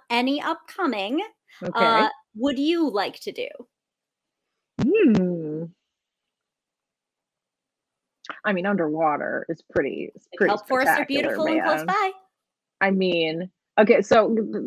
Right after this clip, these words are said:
Speaker 2: a big, a huge, huge, huge, uh, inspiration for that adventure is Sphere by Michael Crichton. If you wanna talk about great science fiction,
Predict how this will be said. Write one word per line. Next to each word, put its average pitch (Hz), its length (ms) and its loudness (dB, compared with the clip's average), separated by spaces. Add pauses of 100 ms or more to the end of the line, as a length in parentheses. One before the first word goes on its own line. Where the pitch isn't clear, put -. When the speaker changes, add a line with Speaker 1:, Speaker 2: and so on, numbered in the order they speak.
(100)
Speaker 2:
a 214 80 4
big, 240 460 6
a 196 120 6
huge, 254 720 0
huge, 208 380 0
huge, 185 500 0
uh, 175 220 2
inspiration 175 760 -4
for 170 80 -4
that 156 200 0
adventure 156 420 -6
is 151 120 -8
Sphere 170 480 0
by 165 120 0
Michael 156 280 -6
Crichton. 160 340 -4
If - 100 -14
you 156 80 -8
wanna 151 80 -4
talk - 160 -4
about 147 160 -4
great 160 340 -2
science 160 340 -8
fiction, 196 440 -6